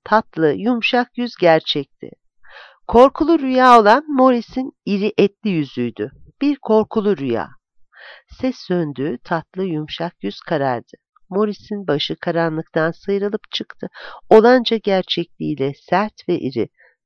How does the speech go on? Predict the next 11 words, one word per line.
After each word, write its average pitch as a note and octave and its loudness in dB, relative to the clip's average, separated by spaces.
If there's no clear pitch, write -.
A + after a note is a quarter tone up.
"Tanımadığım A#3+ 4
bir F3 4
adam." C3+ 2
dedi. - -6
"Ne A3 2
istediğini B3 -2
anlayamadım G#3+ 4
hala." A2 -2
"Size B3 0
yardımım A3 4
dokunabilir." G3+ 0